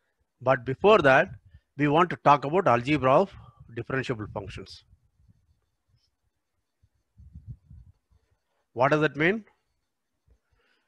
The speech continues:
Like you must have seen algebra of convergence sequences, algebra of continuous functions. Sum of two convergent sequences is con-,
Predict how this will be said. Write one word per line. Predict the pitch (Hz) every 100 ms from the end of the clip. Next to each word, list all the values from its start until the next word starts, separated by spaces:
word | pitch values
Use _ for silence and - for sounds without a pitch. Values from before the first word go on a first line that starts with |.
| _ _ 131
Like | 139 139
you | 143 147 139
must | 135 131
have | 139
seen | - 165
algebra | 135 131 151 143 139
of | 127
convergence | - 123 139 139 139
sequences, | 147 131 147 139 180 - _ -
algebra | 123 120 135 127 131
of |
continuous | - 123 135 139 -
functions. | 139 135 180 196 _ _ _ _ _ -
Sum | 92 123 135
of | 135
two | 143
convergent | 131 135 131 139 131
sequences | - 123 127 143
is | 123
con-, | - 131